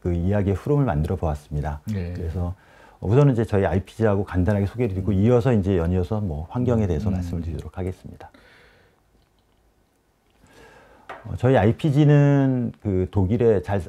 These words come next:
Speaker 1: 알려지지 않은 도시인데요. 칼스루헤라고 해서 독일과 프랑스 그 국경 근처에 있는 그 도시가 되겠습니다. 그래서 위치는 프랑크푸르트하고 슈투트가르트 중간에 있어서 자동차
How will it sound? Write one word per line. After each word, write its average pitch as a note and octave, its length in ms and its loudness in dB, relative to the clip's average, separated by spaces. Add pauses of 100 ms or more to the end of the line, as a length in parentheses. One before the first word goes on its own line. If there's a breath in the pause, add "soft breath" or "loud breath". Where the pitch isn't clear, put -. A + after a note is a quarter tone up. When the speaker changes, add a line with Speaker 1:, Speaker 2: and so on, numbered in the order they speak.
(120)
Speaker 1:
알려지지 A2 420 2
않은 G2 180 2
도시인데요. F#2 560 0
칼스루헤라고 A#2 800 0
해서 G2 340 -4 (240 soft breath)
독일과 A2 600 2
프랑스 A2 920 -2 (420)
그 E2 160 -4 (220)
국경 A#2 320 -2
근처에 F#2 300 0
있는 E2+ 340 -2 (100)
그 D2+ 140 -6
도시가 G2 300 0
되겠습니다. D#2+ 420 -4
그래서 D#2+ 200 -6
위치는 F#2 540 -4 (240 loud breath)
프랑크푸르트하고 A2 1080 -4 (220 soft breath)
슈투트가르트 G#2 540 -4
중간에 F#2 380 0
있어서 E2 280 -4
자동차 F#2 840 -4